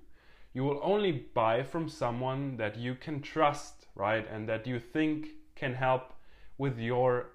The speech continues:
the problem that you're having right now. So you're buying from Amazon because you trust Amazon that they will deliver what they, um, um, how do you say?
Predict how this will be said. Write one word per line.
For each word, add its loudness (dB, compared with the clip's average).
the -4
problem 4
that -2
you're -2
having 0
right -8
now. 2
So 8
you're 4
buying 6
from -2
Amazon 2
because 2
you 0
trust 2
Amazon -4
that -4
they 6
will 0
deliver -2
what -2
they, 0
um, -4
um, -2
how -2
do -2
you -4
say? -8